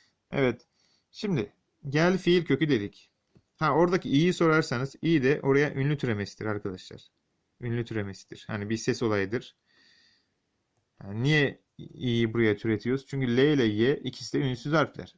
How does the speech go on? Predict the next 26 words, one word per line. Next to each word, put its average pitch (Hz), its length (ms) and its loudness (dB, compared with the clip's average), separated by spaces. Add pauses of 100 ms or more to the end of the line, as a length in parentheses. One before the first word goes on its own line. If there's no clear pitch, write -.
(140)
Geliyor 135 500 2 (180)
diyemediğim 117 540 0
için - 300 -14
araya 113 280 0
ne 135 80 -2
oldu? 123 220 -4
Mecburiyetten 113 600 -2
bir 135 100 -4
i 135 180 0
türettik. - 580 -10 (400)
Ha, 113 160 -4
bunu, 160 320 2 (160)
e, 101 320 -6
ses - 280 0
olaylarında, 120 760 2 (200)
so-, - 220 -14
ses 135 300 0
bilgisinde 113 640 -4 (160)
ünlü 135 200 -6
türemesi 113 380 -6
diye 123 260 -4
saymıyorlar. 113 600 -2
Aslında 117 340 -6
normalde 117 380 -2
ünlü 120 160 -6
türemesidir. 104 580 -8